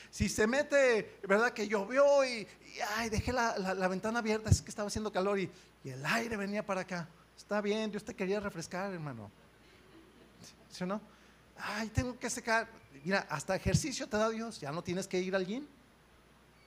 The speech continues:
Amén. Está bien, secamos. Amén. Alabe a Dios, ¿cuándo? En todo tiempo, ¿sí? Si, si hay, este, un malentendido, ¿verdad? Es que,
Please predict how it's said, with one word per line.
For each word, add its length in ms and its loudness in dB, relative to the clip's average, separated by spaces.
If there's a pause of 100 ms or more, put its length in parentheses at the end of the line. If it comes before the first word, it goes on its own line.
(200)
Amén. 280 0 (320)
Está 120 -14
bien, 280 -10
secamos. 540 -2 (520)
Amén. 260 2 (1400)
Alabe 360 4
a 60 2
Dios, 360 4 (320)
¿cuándo? 400 4 (1040)
En 200 4
todo 240 4
tiempo, 300 -6 (100)
¿sí? 340 -2 (320)
Si, 320 0
si 220 2
hay, 280 8
este, 380 2
un 160 4
malentendido, 800 2
¿verdad? 260 4
Es 140 -8
que, 320 -2